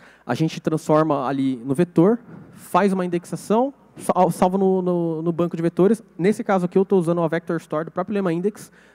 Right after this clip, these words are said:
Ele tem uma vector store pra você trabalhar ali de forma, é, pra experimentos e tudo mais, tá? Com isso, metade do, da mágica já tá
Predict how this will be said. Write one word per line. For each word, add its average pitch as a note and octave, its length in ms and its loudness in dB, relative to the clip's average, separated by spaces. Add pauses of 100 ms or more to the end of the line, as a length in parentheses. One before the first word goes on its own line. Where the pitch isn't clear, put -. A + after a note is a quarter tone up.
(100)
Ele D3+ 120 -4
tem F#3+ 80 -2
uma G3 100 2
vector F#3+ 280 -2
store F3 160 -10
pra F3+ 120 -4
você G3 100 -6
trabalhar F3 420 0
ali D#3 180 -2
de D#3+ 100 -8
forma, D3+ 640 0 (500)
é, B2 280 -2
pra - 200 -6
experimentos D3+ 720 -4
e C3+ 40 -8
tudo - 140 -12
mais, - 360 -18 (240)
tá? A2 180 -2 (1000)
Com C4+ 240 4
isso, A3+ 460 2 (320)
metade G#3+ 640 0
do, B3+ 120 -2
da G3 280 0
mágica F#3+ 560 0
já A3+ 120 -8
tá G3 400 -2